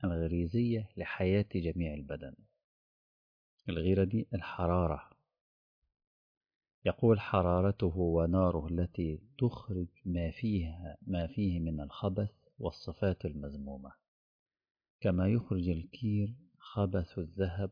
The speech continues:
والفضة والحديد. وأشرف الناس وأعلاهم همة أشدهم غيرة على نفسه وخاصته وعموم الناس".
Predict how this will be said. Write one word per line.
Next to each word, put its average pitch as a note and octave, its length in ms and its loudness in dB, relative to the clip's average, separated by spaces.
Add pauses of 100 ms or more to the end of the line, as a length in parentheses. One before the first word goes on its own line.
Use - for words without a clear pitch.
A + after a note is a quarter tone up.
والفضة F2+ 760 -4
والحديد. D2+ 600 -8 (1500)
وأشرف F#2+ 680 -2
الناس E2+ 540 -4
وأعلاهم D#2 920 -4
همة G#2+ 600 0 (120)
أشدهم F2+ 880 -4
غيرة G2+ 600 -2
على D#2 480 -4
نفسه F2+ 580 -4
وخاصته F#2+ 1080 -2
وعموم D#2+ 500 0
الناس". C2+ 500 -12